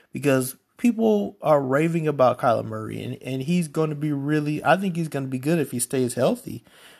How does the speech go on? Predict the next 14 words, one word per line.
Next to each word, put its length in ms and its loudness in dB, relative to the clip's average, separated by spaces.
um, 240 2
and 100 2
they 100 4
continue 440 -4
to 80 -4
keep 300 -8
weapons 400 -2
around 300 -10
him. 160 -14
But 200 0
this 200 4
was 180 0
a 80 4
good, 400 -2